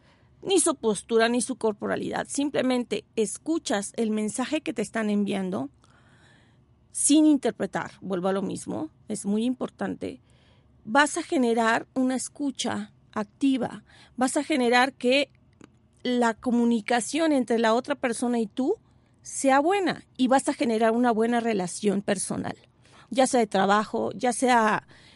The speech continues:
eh, con tu pareja, familiar, etcétera, etcétera. ¿Por qué quise abordar este tema? De hecho, hasta hago mención de un,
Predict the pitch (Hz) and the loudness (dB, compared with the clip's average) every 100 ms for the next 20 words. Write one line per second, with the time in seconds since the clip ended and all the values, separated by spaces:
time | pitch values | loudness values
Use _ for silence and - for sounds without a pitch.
0 | _ - 214 208 202 185 185 - - - | _ -2 2 2 2 -2 -6 -14 -8 -2
1 | 220 226 202 202 214 - 226 220 202 202 | -2 0 2 2 2 0 0 0 0 0
2 | 196 220 220 226 - 202 214 208 160 - | 2 4 4 2 -2 -4 -4 -4 -6 -8
3 | - - - _ _ - - - - - | -10 -10 -14 _ _ -20 -20 -20 -20 -20
4 | _ _ _ - - - 320 320 - 392 | _ _ _ -16 -16 2 4 4 2 0
5 | 403 427 320 277 277 269 - - 240 226 | 2 2 4 4 2 0 -2 -2 0 0
6 | - - _ _ _ _ _ - - 247 | -2 -10 _ _ _ _ _ -20 -2 0
7 | 254 311 294 247 233 226 233 269 247 220 | 4 4 4 4 2 2 4 4 4 2
8 | 208 - 233 233 226 220 233 233 233 220 | 0 0 0 4 4 6 4 4 4 2
9 | 208 | 0